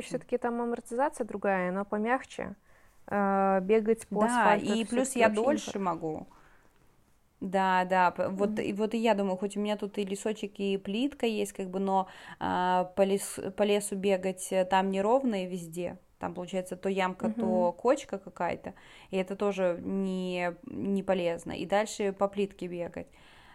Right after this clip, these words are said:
Speaker 1: Ну, в общем, я даже не знаю, пока вот на велике мы катались, э, просто ходим, гуляем где-нибудь, но вот именно, э, велика пока я... Ой, бег, с бегом я пока вот на паузу поставила, но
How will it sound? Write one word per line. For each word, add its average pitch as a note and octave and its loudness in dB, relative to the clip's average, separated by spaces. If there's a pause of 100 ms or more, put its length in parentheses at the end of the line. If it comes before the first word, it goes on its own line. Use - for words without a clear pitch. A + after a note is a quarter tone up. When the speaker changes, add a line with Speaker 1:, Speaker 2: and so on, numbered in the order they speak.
Speaker 1:
Ну, G3 -2
в - 0
общем, A#3 -4
я A3+ -2
даже A3 -4
не A#3+ 0
знаю, F3 -4
пока G3 0
вот F#3 -6
на F#3+ -4
велике C#4+ 0
мы B3+ 0
катались, A3 -4
э, F#3+ -2
просто C4 -2
ходим, A3+ -4
гуляем G#3 -2
где-нибудь, F#3+ -6 (760)
но G3+ 0 (400)
вот - -10
именно, F#3 -2
э, F3+ -8
велика F#3+ -6
пока F#3 -4
я... F#3 -6
Ой, F3 2
бег, E3 -2
с G3 -10
бегом F#3+ -2
я F#3 -2
пока F#3 -2
вот F3+ -4
на F#3 -2
паузу F#3 0
поставила, E3+ -6
но G#3 2